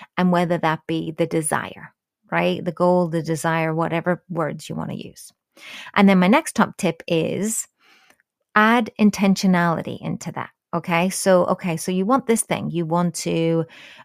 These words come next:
um, lose twenty pounds, you want to, um, run in a certain race or a marathon, or you wanna, you know, help your hip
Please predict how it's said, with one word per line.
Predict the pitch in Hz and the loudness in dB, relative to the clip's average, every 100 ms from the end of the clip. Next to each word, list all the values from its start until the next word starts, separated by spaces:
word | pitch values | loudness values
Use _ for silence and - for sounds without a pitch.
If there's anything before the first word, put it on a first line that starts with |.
| - | -4
um, | 175 170 165 160 160 160 156 156 - _ - | -2 0 -2 -2 -2 -2 -4 -6 -10 _ 0
lose | 254 247 | 0 2
twenty | - 180 165 | -2 0 -2
pounds, | 156 160 - - | -4 -10 -10 -8
you | 170 | -8
want | 170 175 170 | -2 -2 -2
to, | - 170 165 165 165 160 - - - - | -4 -4 -2 0 0 -4 -10 -20 -20 -8
um, | 170 165 160 160 160 160 - _ | -4 -2 -2 -2 -4 -6 -10 _
run | 185 214 208 | 0 4 6
in | 202 | 4
a | 185 | 2
certain | - 190 - 175 170 - | 0 -2 0 0 0 -4
race | 175 214 160 - 165 | 2 2 2 -2 -4
or | |
a | 165 | 0
marathon, | 190 202 196 - 165 185 - | 2 2 0 -2 -4 -6 -6
or | 170 175 | -2 -2
you | 170 170 | -2 -2
wanna, | 170 170 160 - - _ - | 0 0 -4 -10 -20 _ -4
you | 180 | 0
know, | 165 160 - - | 0 -2 -6 -6
help | 190 180 175 | -2 -2 -2
your | 170 | -4
hip | - - | -2 -6